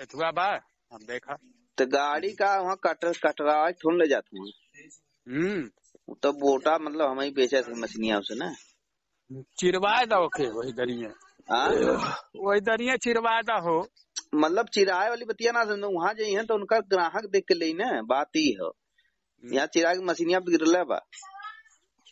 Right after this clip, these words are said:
Speaker 1: तो, तो कह दा खर्चा दे के लिए हमें का करे के?
Speaker 2: का खर्चा दी है बतावा, तब कह दें कि दो चार पाँच सौ दे दे है।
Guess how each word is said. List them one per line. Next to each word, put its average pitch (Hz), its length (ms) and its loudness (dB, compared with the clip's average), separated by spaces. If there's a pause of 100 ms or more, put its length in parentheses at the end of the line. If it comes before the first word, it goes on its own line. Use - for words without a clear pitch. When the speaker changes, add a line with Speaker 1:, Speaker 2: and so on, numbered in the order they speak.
(200)
Speaker 1:
तो, 170 60 -4
तो 170 180 -6
कह 196 180 0
दा 214 120 -2
खर्चा 185 400 -2
दे 202 180 0
के 208 120 -4
लिए 190 200 0
हमें 190 220 -2
का 156 200 -4
करे 120 240 -10
के? - 180 -20 (480)
Speaker 2:
का 151 200 2
खर्चा 190 380 0
दी 147 260 -4
है 101 120 -8
बतावा, 123 440 0
तब 185 260 -2 (100)
कह 139 120 4
दें 156 200 -6
कि 151 80 -8 (680)
दो 107 60 -4
चार 117 160 2
पाँच 117 280 0
सौ 120 60 -2
दे 113 160 2
दे 110 100 -2
है। 104 160 -4